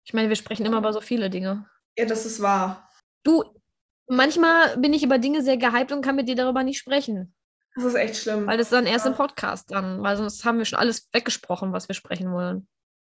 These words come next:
Speaker 1: Sozusagen.
Speaker 2: True. Genauso wie bei dem nächsten Thema, denn Psy is back. Let's say it like that.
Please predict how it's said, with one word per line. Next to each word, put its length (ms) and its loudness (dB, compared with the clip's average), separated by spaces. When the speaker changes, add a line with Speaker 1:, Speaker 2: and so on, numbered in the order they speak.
Speaker 1:
Sozusagen. 460 -4
Speaker 2:
True. 320 2
Genauso 380 4
wie 60 2
bei 120 4
dem 140 4
nächsten 320 0
Thema, 560 0
denn 600 2
Psy 340 2
is 160 0
back. 480 -2
Let's 320 0
say 140 2
it 80 4
like 260 0
that. 400 0